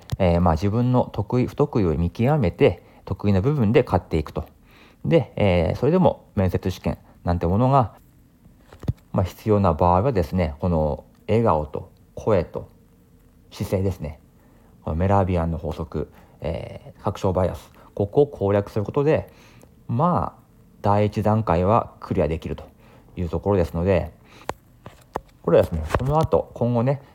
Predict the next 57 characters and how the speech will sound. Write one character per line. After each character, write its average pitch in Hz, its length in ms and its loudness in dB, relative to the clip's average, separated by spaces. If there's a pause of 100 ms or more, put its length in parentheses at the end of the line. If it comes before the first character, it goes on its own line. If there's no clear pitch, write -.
え 95 100 -2
ー、 - 20 0
転 98 240 -2
職 - 240 -6
し - 140 -8
よ 107 80 0
う - 20 -10
か - 120 -4
な 95 160 2
と 69 100 -12
か、 - 180 -16 (220)
就 98 140 -10
職、 - 200 -16
就 95 180 -6
活 90 220 -2
し - 160 -8
よ 104 80 0
う - 20 0
か - 80 -8
な 80 100 -2
と - 80 -8
か - 160 -14 (240)
思 104 220 2
っ 104 80 -2
て - 180 -4
る 82 80 -2
人 80 140 -6
と - 120 -12
か、 95 340 0 (1600)
あ - 40 -2
と - 140 -2
は 123 100 4
面 92 220 0
接 92 280 -2
を 90 120 0
控 101 260 0
え 92 60 -2
て 80 80 -6
い 78 40 -4
る 82 80 -4
人 104 120 -6
に 127 120 -2
対 101 200 -2
し - 60 -12
て、 151 240 2 (200)
え 90 80 -2
ー、 - 60 0
ア 107 60 4
ド 107 120 4
バ 82 160 2
イ 82 60 0
ス - 100 -8
を 73 60 -2
す - 80 -8
る 76 60 -6
と - 120 -6
き、 - 160 -12